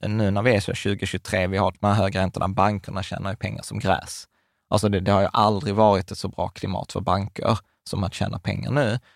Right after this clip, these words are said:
Men det har också vissa effekter som vi har en tråd på forumet, att till exempel aktörer som Stabelo eller Hypoteket har det väldigt, väldigt tufft just nu, eftersom deras räntor är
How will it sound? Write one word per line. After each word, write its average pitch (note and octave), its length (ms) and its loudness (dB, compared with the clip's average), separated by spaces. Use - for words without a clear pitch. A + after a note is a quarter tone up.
Men A2 260 2
det G#2 80 2
har A2+ 120 6
också G#2+ 240 0
vissa A#2+ 240 0
effekter G2 400 -2
som G2 160 -6
vi F#2+ 60 -2
har F#2 80 0
en F#2 40 -4
tråd F#2+ 280 -2
på G2+ 80 -6
forumet, A2 560 2
att G2 80 -12
till - 80 -16
exempel G2 260 -4
aktörer F#2+ 360 0
som - 160 -8
Stabelo F#2+ 580 -2
eller G2 140 -6
Hypoteket - 560 -8
har - 60 -6
det F#2+ 80 -6
väldigt, G2 360 -6
väldigt - 260 -8
tufft - 460 -4
just G2+ 260 -4
nu, F#2 220 -2
eftersom F#2+ 460 -4
deras G#2 560 2
räntor G#2 680 0
är F2+ 320 -2